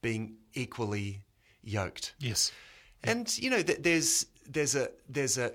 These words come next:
Speaker 1: kind of enduring validity to this idea, I think. Um, uh,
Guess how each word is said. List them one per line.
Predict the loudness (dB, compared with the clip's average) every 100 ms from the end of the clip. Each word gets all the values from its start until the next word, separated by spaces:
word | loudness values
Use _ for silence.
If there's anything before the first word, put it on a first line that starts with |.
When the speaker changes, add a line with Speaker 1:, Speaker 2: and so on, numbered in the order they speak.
| -4
Speaker 1:
kind | -4 -2
of | -2
enduring | -2 -2 0 0 0 0 -4 -6
validity | -4 -2 0 0 -2 -4 -4 -6 -6
to | -6
this | -4 0 2 2 0 -2 -6
idea, | -6 -4 -4 -6 -6 -10 -18 _
I | -8
think. | -6 -8 -8 -14 -20 -14
Um, | -8 -8 -8 -10 -14 -20 -20 -20 -20 -20 _ _ _
uh, | -6 -4